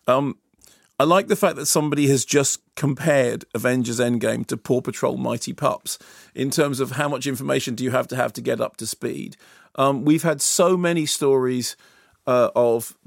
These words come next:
people trying to avoid spoilers. There was the story that you said about somebody running in and shouting out the ending. And then there was a story in the press about some cinemas showing the Spider-Man trailer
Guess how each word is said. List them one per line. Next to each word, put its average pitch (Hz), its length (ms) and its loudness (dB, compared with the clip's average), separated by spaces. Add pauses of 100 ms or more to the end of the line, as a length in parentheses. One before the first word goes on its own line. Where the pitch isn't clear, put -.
(120)
people 135 240 -2
trying 135 280 -2
to 139 80 -4
avoid 120 320 -4
spoilers. 139 460 2
There 131 100 -2
was 123 100 -8
the 131 60 -6
story 139 340 -2
that - 140 -8
you 123 80 -6
said 120 160 -2
about 110 160 -4
somebody 127 320 -2
running 127 320 0
in 120 260 -4
and 117 300 -10
shouting 127 420 -2
out 110 80 -4
the 123 100 -4
ending. 120 160 -2
And 120 80 -2
then 147 120 -2
there 165 80 -2
was 160 100 -6
a 160 60 -8
story 143 240 -2
in 139 60 -4
the 135 60 -4
press - 380 -2 (380)
about 135 260 0
some 156 220 -2
cinemas 143 400 0
showing 147 580 0 (460)
the 135 160 6
Spider-Man 135 680 -2
trailer 135 540 -2